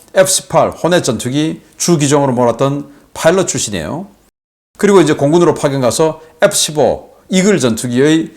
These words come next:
조종 라이센스도 가지고 있는 전투기 분야의 아주 전문가예요. 자, 그런 사람이 이야기했으니까 "야, 이게 진짜인데?" 이렇게 된 겁니다. 자, 그러면 러시아가 수호 이십칠, 미그 이십구 중에서 어떤 걸 줄 수 있는가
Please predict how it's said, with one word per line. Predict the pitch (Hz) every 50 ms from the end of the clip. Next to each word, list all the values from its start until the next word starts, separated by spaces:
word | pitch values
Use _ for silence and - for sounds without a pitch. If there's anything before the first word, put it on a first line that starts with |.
| - - - _
조종 | - 170 156 170 165 156 139
라이센스도 | 117 117 127 127 123 - 151 143 - - - 131
가지고 | - 127 117 113 110 101
있는 | 101 113 117 113 101 95 107 113 113 - - _
전투기 | - - 131 123 - 175 180 175
분야의 | 165 170 156 156 151 147 -
아주 | 131 160 156 180
전문가예요. | 175 170 151 143 139 135 123 104 95 113 139 160 180 - - _ _
자, | - 139
그런 | - 214 226 220
사람이 | 190 202 196 160
이야기했으니까 | 139 143 147 151 135 - 131 123 117 156 135 98 80 - - - - - - - -
"야, | 98 90
이게 | 87
진짜인데?" | 87 - - 131 117 120 117 95 85 85 76 65 67 95 127 160 208 233 247 - - _ - _ _
이렇게 | 190 175 175 175 - 170 156 147 139 131 113 98 95
된 | - 127 120 110
겁니다. | 98 90 78 78 - 113 143 165 190 - - _ _
자, | - 160 -
그러면 | - 196 185 165 175 175 127 104 101 - - _ _ _ - - _ _
러시아가 | 127 127 127 120 - 160 139 123 120 135 151 156 156 - - - -
수호 | - - - - 190 202 196
이십칠, | 165 127 120 - - - 117 80 69 - - _ _ _
미그 | 151 156 190 165 160
이십구 | 127 123 - - - 117 104 71 67 - - _ _ - - - - - - - - - _
중에서 | - - - 170 160 147 131 - 160 156 143 - -
어떤 | - 117 113 - - 180 196 202
걸 | 196 226 220 214
줄 | 220 - 185
수 | 170 -
있는가 | 160 135 127 120 101 90 73 -